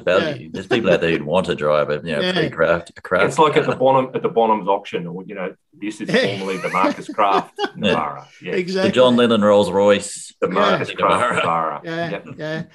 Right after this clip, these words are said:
Speaker 2: Um, uh, it's a good unit, J C. Again, got its fans, got its haters. Um, I'd expect that its, its sort of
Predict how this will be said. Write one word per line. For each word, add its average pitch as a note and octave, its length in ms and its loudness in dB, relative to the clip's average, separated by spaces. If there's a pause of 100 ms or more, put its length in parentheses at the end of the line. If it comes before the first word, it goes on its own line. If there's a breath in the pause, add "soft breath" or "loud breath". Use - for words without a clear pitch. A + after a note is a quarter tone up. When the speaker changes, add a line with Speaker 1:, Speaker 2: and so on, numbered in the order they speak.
(220 loud breath)
Speaker 2:
Um, A#3 420 0 (400 soft breath)
uh, A3 320 4
it's A3 160 2
a A3 60 2
good G3+ 180 2
unit, F3+ 300 2
J F3+ 260 2
C. G3 500 4
Again, F#3 460 2
got E3+ 140 2
its D#3 160 -4
fans, E3+ 600 -4
got E3+ 220 -4
its - 300 -8 (160)
haters. F3 640 2 (400 loud breath)
Um, F3+ 360 0 (140)
I'd G3+ 340 4
expect - 580 0
that E3+ 160 -6 (120)
its, - 600 -4 (120)
its - 480 -8 (320)
sort D#3+ 220 -4
of D3+ 160 -2